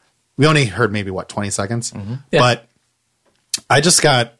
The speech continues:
Speaker 1: immediately got, I was like, "Oh, this is kinda like a play on Nightmare on Elm
Speaker 2: It's
Speaker 1: Street."
Speaker 2: ambient, it's ponderous, and it has its place.
Speaker 1: It sounds like Nightmare on Elm Street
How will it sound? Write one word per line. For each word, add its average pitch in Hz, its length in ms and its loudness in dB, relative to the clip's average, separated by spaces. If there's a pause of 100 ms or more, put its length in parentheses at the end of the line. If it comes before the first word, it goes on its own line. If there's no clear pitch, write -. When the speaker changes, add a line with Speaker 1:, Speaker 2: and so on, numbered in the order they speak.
Speaker 1:
immediately 117 440 2
got, 104 240 0
I 113 40 -2
was 113 120 0
like, 117 120 0
"Oh, 131 80 0
this 131 200 0
is 170 100 -2
kinda 196 220 0
like - 460 -2 (1200)
a 117 60 -2
play 113 280 0
on 98 140 0
Nightmare 95 280 -8
on 87 60 -8
Elm 143 60 2
Speaker 2:
It's - 120 0
Speaker 1:
Street." 139 220 6
Speaker 2:
ambient, 160 600 2
it's - 160 -8
ponderous, 120 720 2
and 127 160 -2
it 139 80 0
has 196 260 0
its 156 140 -2
place. 151 440 0
Speaker 1:
It 131 40 0
sounds 262 320 2
like 180 100 2
Nightmare 175 220 2
on 151 80 2
Elm 175 120 0
Street - 260 -8